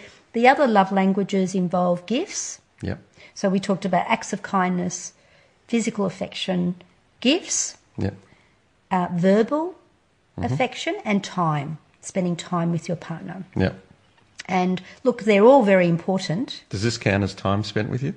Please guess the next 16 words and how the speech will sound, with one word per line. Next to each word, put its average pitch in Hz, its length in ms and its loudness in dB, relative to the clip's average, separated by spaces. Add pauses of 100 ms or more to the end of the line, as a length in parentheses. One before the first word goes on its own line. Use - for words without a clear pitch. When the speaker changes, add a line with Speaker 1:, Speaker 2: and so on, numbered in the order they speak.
(180)
Speaker 1:
Yes. 202 480 2
Speaker 2:
<laughs> - 100 -20
Good. - 400 -2
Speaker 1:
In 208 120 4
fact, 190 340 6
it's - 280 0
thirty-three 190 720 4
minutes 185 400 0
and 254 840 8
twelve 233 240 6
seconds 143 320 4
<laughs> 254 1000 4
so 208 200 8
far. 165 200 -2 (540)
Um, 196 600 6
so 233 300 6